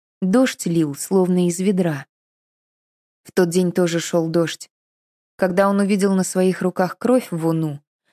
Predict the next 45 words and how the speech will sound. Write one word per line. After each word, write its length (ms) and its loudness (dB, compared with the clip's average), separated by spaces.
первые 320 4
капли 340 0
дождя 380 2
упали 380 0
на 80 -4
его 300 -2
ладони. 600 -2
Надо 300 0
было 220 0
позвонить 500 -2
в 60 -12
скорую 560 0
и 100 0
полицию, 720 -2
но 100 0
в 60 -6
тот 180 -2
момент 400 0
он 140 2
не 80 2
мог 220 0
вспомнить 520 -2
ни 160 -4
один 380 -2
номер. 400 -6
Телефон 440 0
выскользнул 640 2
из 100 0
его 300 2
рук, 240 0
и 40 4
он 160 0
несколько 480 -2
раз 220 -2
ошибся 420 -4
с 100 -10
паролем, 500 0
в 40 0
отчаянии 540 0
бросил 440 2
его, 240 -2
а 60 0
потом 320 -4
снова 380 0
поднял 500 0